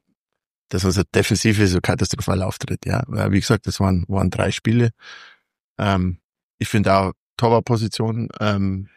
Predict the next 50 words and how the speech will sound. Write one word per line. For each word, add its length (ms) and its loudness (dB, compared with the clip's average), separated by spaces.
wird 180 0
ja 200 0
auch 80 0
oft 200 -8
mal, 260 -2
muss 220 4
man 120 6
jetzt 160 2
auch 120 4
sagen, 200 4
vor 140 0
zwei 280 2
Wochen 160 4
ist 140 0
der 60 -2
Simon 300 0
Wolf 200 2
hier 120 0
gefordert 440 0
worden, 200 0
als 140 -4
der, 140 -2
oder 140 0
drei 220 0
Wochen, 160 -2
als 200 -6
der, 200 -4
als 160 -2
der 80 -4
Matthias 360 -2
im 100 -4
Tor 160 -4
stand. 300 -2
Heute 140 -2
ist 100 -6
Matthias 440 -2
wieder 140 -4
der 100 -2
Gott. 200 0
Es 100 -4
geht 140 2
leider 200 4
im 80 4
Sport 260 0
sehr, 180 2
sehr 180 -2
schnell 280 -2
rauf 200 2
und 120 0
runter. 340 2